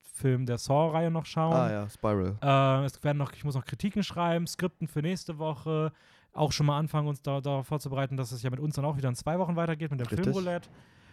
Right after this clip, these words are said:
Speaker 1: Und parallel dazu ist ja hier gerade auch bei uns in der W G noch der Umzug und sowas, also es ist einfach sehr viel. Und ja, das war jetzt die letzten Tage auch ähnlich anstrengend. Ich meine, ich hab gestern, glaub ich, bis halb drei, drei irgendwie gesessen und nur Sachen für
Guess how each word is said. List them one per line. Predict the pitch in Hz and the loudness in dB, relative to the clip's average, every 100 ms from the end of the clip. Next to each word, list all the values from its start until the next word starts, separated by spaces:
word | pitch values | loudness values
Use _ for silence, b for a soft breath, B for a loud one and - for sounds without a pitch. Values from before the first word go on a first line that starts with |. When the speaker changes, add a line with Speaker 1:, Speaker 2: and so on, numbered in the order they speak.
| b | b
Speaker 1:
Und | - 160 160 156 156 156 156 - 170 127 - | 2 4 6 6 4 0 0 -4 -10 -14 -8
parallel | 139 151 151 | 0 4 4
dazu | 147 - 156 | 4 0 -2
ist | 139 | 0
ja | 139 | -2
hier | 135 | 0
gerade | 139 | -2
auch | 139 - | -4 -6
bei | 143 | -4
uns | 139 | -4
in | 135 | -4
der | 135 | -4
W | 127 | -2
G | 127 | -2
noch | 127 113 | -4 -4
der | 135 | -4
Umzug | 170 - 156 | -4 -2 -4
und | 139 | -4
sowas, | 143 139 131 | -4 -4 -4
also | 131 127 | -4 -6
es | 131 | -8
ist | |
einfach | 135 123 | -8 -4
sehr | 127 | -4
viel. | 120 - 139 123 143 b b b b _ | -6 -6 -2 0 -2 b b b b _
Und | 131 127 127 127 127 127 123 - - | -4 0 0 -2 -2 -4 -6 -10 -8
ja, | 123 123 | -2 -2
das | 117 | 0
war | 123 | -2
jetzt | 117 | -2
die | |
letzten | 123 - 123 | -4 -4 -4
Tage | 127 123 | -4 -2
auch | 120 117 - _ | -4 -6 -10 _
ähnlich | 156 165 139 120 | -2 0 0 -4
anstrengend. | 127 - 107 107 123 - b b b b | -8 -8 -8 -8 -8 -12 b b b b
Ich | - | -6
meine, | 113 | -6
ich | |
hab | 104 | -4
gestern, | 120 131 | -4 -2
glaub | 120 117 | -2 -4
ich, | - | -4
bis | 117 - - _ _ - - _ _ _ _ _ _ | -8 -8 -20 _ _ -20 -20 _ _ _ _ _ _
halb | - 123 131 | -8 -6 -4
drei, | 117 120 123 | -4 -2 -2
drei | 107 117 127 | -2 -2 -2
irgendwie | 123 120 120 117 117 113 | -4 -6 -4 -2 -2 -4
gesessen | 127 110 123 - 123 | -6 -4 -4 -4 -4
und | 117 | -2
nur | 120 | -2
Sachen | 113 123 120 | -2 -4 -6
für | - 123 117 | -6 -2 -2